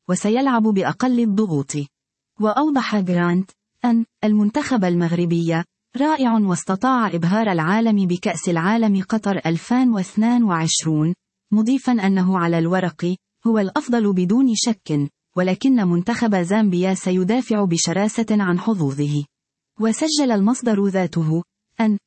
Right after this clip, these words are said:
المنتخب الزامبي أبان عن شخصية قوية، وتابع: "ويوم المباراة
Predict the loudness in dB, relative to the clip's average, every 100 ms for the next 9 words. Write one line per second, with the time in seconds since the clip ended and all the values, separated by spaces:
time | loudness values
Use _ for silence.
0 | -2 0 2 2 0 -2 0 0 0 0
1 | 0 0 0 -2 -4 _ _ -2 2 2
2 | 2 2 0 -2 -4 -2 0 0 0 -2
3 | 0 0 0 0 0 0 -2 -4 _ -4
4 | -2 0 0 0 0 -4 -6 _ _ -2
5 | 2 2 2 2 2 2 0 0